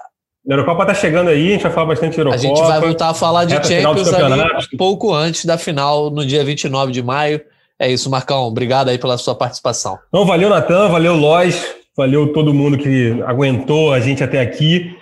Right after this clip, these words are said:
Speaker 1: É, a expectativa pro dia vinte e nove. O recado final fica pra um nada, nada a ver com Champions League.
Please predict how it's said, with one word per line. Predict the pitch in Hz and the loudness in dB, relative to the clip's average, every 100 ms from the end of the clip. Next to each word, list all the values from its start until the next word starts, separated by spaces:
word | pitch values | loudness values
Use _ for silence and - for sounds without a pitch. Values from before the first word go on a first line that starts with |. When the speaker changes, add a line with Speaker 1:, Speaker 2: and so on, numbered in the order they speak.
| - 127 | -10 -2
Speaker 1:
É, | 123 | 2
a | 120 | 2
expectativa | - 131 143 160 | 0 -2 -2 0
pro | 147 | 0
dia | 151 | 0
vinte | 151 160 | 0 0
e | |
nove. | 151 156 180 175 196 | 2 4 2 2 2
O | 185 | 2
recado | 185 220 | 0 0
final | 233 233 262 | 2 2 2
fica | 269 254 | 0 0
pra | 254 | 2
um | 254 | 2
nada, | 254 254 208 247 | 2 2 2 0
nada | 262 285 | 0 2
a | |
ver | 208 | 2
com | 240 - | 0 0
Champions | 214 196 151 | 0 0 2
League. | 202 190 202 | 2 2 0